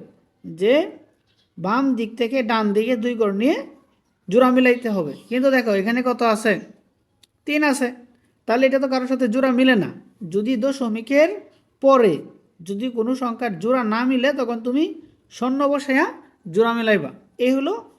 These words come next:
একটা কথা। আর একটা বিষয় হচ্ছে তিন দশমিক স্থান পর্যন্ত। তোমাকে যদি বলে তিন দশমিক স্থান পর্যন্ত বর্গমূল নির্ণয় করার জন্য, তাহলে তোমাকে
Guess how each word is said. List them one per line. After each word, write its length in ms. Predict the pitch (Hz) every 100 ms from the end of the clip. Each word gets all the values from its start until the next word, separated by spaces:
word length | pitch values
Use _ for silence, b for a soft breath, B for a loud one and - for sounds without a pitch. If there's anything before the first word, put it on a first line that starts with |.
| _ _ _
একটা 260 | 214 214 196
কথা। 280 | 175 151 156 _ _ _ _ _
আর 60 | 208
একটা 160 | 220 269
বিষয় 240 | 302 294
হচ্ছে 160 | 262 220
তিন 160 | 302 320 320
দশমিক 380 | 294 247 254 247
স্থান 180 | 240 214
পর্যন্ত। 340 | 226 185 175 156
তোমাকে 260 | 190 208 247
যদি 220 | 262 262
বলে 240 | 254 269 214 214
তিন 160 | 277 277
দশমিক 380 | 277 262 226 240
স্থান 180 | - 269
পর্যন্ত 300 | 254 262 262 254
বর্গমূল 320 | 254 254 254 262
নির্ণয় 260 | 254 262 254
করার 180 | 214
জন্য, 220 | 185 208 202 143 - B B B -
তাহলে 200 | 196 220
তোমাকে 380 | 240 233 226